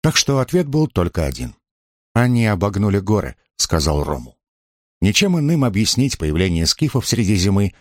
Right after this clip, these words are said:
было невозможно. «Но почему именно сейчас?» — продолжал допытываться Аптеон. «Чтобы заставить нас врасплох», — объяснил Брен.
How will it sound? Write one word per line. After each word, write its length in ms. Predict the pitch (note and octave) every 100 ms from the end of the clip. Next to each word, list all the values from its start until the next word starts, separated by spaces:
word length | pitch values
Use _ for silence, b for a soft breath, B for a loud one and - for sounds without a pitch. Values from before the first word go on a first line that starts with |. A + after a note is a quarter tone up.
| b
было 400 | G2+ F2+ A2 C3+
невозможно. 760 | A2 F2 D2+ D2 C#2 B1+ B1 - _ _ _ _ _ _ -
«Но 160 | C2+ C#2
почему 520 | D2 - D#2+ D2 F2+
именно 360 | F2+ F#2+ F#2 F#2
сейчас?» — 640 | G#2+ F#2 - A2+ - - B
продолжал 500 | - A#2 A2 F#2+ B2
допытываться 600 | A2+ G#2+ B2 A2+ A2+ -
Аптеон. 460 | A#2 - C3+ G2 C#2 _ _ _ _ _ _ -
«Чтобы 400 | - C3+ B2+ A2+
заставить 640 | A#2 - - C3+ B2 A#2
нас 240 | G#2+ G#2+
врасплох», — 720 | E2+ F2 E2 - F2+ E2 - - -
объяснил 500 | C#2+ D2+ - D2+ C2+
Брен. 380 | C2+ B1 A1